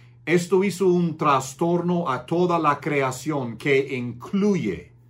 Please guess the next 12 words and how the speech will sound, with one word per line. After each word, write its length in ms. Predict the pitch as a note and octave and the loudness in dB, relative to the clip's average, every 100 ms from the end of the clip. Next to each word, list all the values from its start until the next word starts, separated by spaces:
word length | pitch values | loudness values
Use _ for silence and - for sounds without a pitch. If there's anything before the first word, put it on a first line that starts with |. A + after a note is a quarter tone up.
| _ _ _ _ - _ - | _ _ _ _ -20 _ -12
enfermedades 1200 | C#3+ C3+ C3+ C3+ C#3 B2 A#2+ A2+ G#2 D#2 - - - _ _ _ - - _ _ | -4 -2 -2 -4 -2 -2 -2 -2 -4 -10 -18 -20 -20 _ _ _ -20 -20 _ _
y 140 | D#3+ | 0
por 280 | D#3 D#3+ C#3+ | 2 2 2
lo 220 | C3+ B2+ | 2 0
tanto 480 | B2+ F#3 F#3 - F2 - - - _ - - - - - _ - C#3+ | 2 2 2 -4 -12 -18 -20 -20 _ -20 -20 -20 -20 -20 _ -14 -4
incluye 920 | C3 A#2+ - D#3 E3+ D#3+ F#2 D2 - - - - - - - - - _ _ _ _ - - | -4 -4 -6 0 2 0 -2 -8 -14 -20 -20 -20 -20 -20 -20 -20 -20 _ _ _ _ -20 -4
el 200 | B2+ A2 | -4 -2
coronavirus. 960 | B2 A#2+ A#2 A2 A2+ F#2 D2 - - _ - - _ _ _ _ _ - - - - _ _ _ - _ - - - - | -2 -2 -2 -4 -6 -8 -10 -20 -20 _ -20 -20 _ _ _ _ _ -20 -20 -20 -20 _ _ _ -20 _ -20 -20 -18 0
La 180 | D3 | 2
maldad 560 | D3 C#3+ C3 C3 F#3 G#3+ | 4 2 0 2 2 2
del 200 | G3+ F#3+ | 2 2
hombre 480 | G3 F#3 E2 - | 2 -2 -6 -10